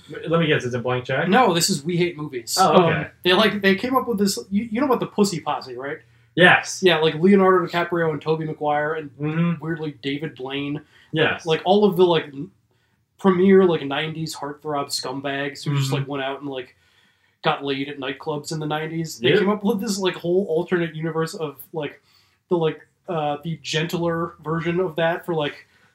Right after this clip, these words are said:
Speaker 2: like, the nice boys of the nineties,
Speaker 1: Yeah.
Speaker 2: called the Buddy Brigade, Brigade, <laughs> like, Ryan Gosling and Jake Gyllenhaal just hanging out and playing N sixty-four. <laughs>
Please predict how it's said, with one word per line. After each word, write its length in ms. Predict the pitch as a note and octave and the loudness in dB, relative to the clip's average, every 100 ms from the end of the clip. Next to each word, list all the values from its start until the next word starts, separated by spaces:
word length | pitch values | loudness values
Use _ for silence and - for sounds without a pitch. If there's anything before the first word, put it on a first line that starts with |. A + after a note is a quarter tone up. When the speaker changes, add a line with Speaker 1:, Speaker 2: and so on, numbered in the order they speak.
| E3 | -4
Speaker 2:
like, 140 | E3 | -2
the 80 | E3+ | -2
nice 340 | D3 D3 - | 0 -2 -2
boys 380 | D#3+ D#3+ D#3+ E3+ | 0 0 2 0
of 100 | F3 | -2
the 60 | E3+ | 0
nineties, 500 | E3 E3+ F3 F3+ F3 | 0 0 2 0 2
Speaker 1:
Yeah. 180 | D3+ C#3+ | 2 4
Speaker 2:
called 120 | D3+ | 2
the 60 | D3+ | -2
Buddy 320 | - D3+ E3 | -4 -2 -2
Brigade, 480 | E3+ E3 E3+ E3+ F3+ | -4 -4 -4 -4 -4
Brigade, 480 | - F3 F#3 F3+ F3 - | -4 0 2 2 0 -6
<laughs> 100 | - D4 | -2 -2
like, 240 | G#3+ - - - - | -2 -12 -14 -14 -6
Ryan 320 | F3 F#3+ G3 | 2 6 6
Gosling 460 | F3 D#3 E3 E3 E3 | 4 2 2 0 -2
and 100 | D#3 | -4
Jake 260 | C#3+ D3 - | -4 -6 -4
Gyllenhaal 500 | D3 D3 D3 D3+ D3+ | -4 -2 -2 -2 -4
just 140 | D3+ | -4
hanging 180 | D#3+ D3+ | -2 -2
out 120 | D#3 | -4
and 80 | D3+ | -4
playing 240 | D#3+ D3 | -4 -4
N 160 | C#3+ D3 | -4 -8
sixty-four. 720 | - D#3+ - D3+ C3+ D3 E3 | -6 -6 -8 -10 -8 -6 -6
<laughs> 60 | - | -8